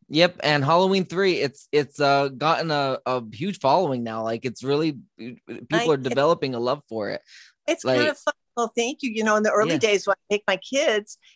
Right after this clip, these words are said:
Speaker 2: into, like, let's just see Blockbuster, if anybody
Speaker 1: Mm-hmm.
Speaker 2: even remembers that, you would see
Speaker 1: <laughs>
Speaker 2: on the shelf one, two, four, and five. You would
Speaker 1: Mm-hmm.
Speaker 2: never see three.
Speaker 1: Right.
Speaker 2: So I'm happy it's getting its recognition.
Speaker 1: Absolutely. And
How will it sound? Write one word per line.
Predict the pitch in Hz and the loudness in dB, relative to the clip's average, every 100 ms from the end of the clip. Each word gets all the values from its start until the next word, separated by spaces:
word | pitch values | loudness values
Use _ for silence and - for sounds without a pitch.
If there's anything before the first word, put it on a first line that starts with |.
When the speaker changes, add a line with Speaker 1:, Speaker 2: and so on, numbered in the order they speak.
| - | -6
Speaker 2:
into, | 208 202 | -4 0
like, | 196 185 196 | 4 4 4
let's | 185 | 0
just | - 175 | 0 -6
see | 180 | -2
Blockbuster, | 165 180 214 - 147 - 170 | 4 4 4 2 0 0 -6
if | 160 | -4
anybody | 165 165 156 | -4 0 0
Speaker 1:
Mm-hmm. | 156 | 0
Speaker 2:
even | 147 | -4
remembers | 147 143 190 175 135 | -2 2 2 0 2
that, | 131 151 - _ _ _ - | 4 4 0 _ _ _ -10
you | 190 202 | -2 2
would | 190 | 2
see | - - 247 | 0 -4 4
Speaker 1:
<laughs> | 220 | 4
Speaker 2:
on | 208 | 4
the | |
shelf | 196 - 214 208 | -2 2 2 2
one, | 208 214 220 214 | -2 -4 -4 -8
two, | - 220 | -14 -14
four, | - 214 196 | -8 -2 0
and | 196 190 | -2 -4
five. | 277 277 - - - | -4 -4 -8 -14 -4
You | 196 | 0
would | 190 | 0
Speaker 1:
Mm-hmm. | - 220 - | 2 2 4
Speaker 2:
never | 233 208 | 6 4
see | 208 233 202 | 4 -6 -10
three. | - 214 202 135 - _ _ - | -6 0 0 -2 -10 _ _ -2
Speaker 1:
Right. | 123 | 4
Speaker 2:
So | 262 226 208 _ _ - - | 6 6 6 _ _ -18 0
I'm | 285 285 | 2 2
happy | 240 240 226 226 | 2 2 0 -4
it's | 214 180 _ | -12 -14 _
getting | 190 185 170 | -6 -6 -10
its | - | -8
recognition. | 151 143 139 113 110 - - _ _ | -8 -8 -12 -16 -16 -18 -20 _ _
Speaker 1:
Absolutely. | 147 - 147 147 147 127 123 | -4 -2 0 2 2 2 2
And | 123 135 | 0 -2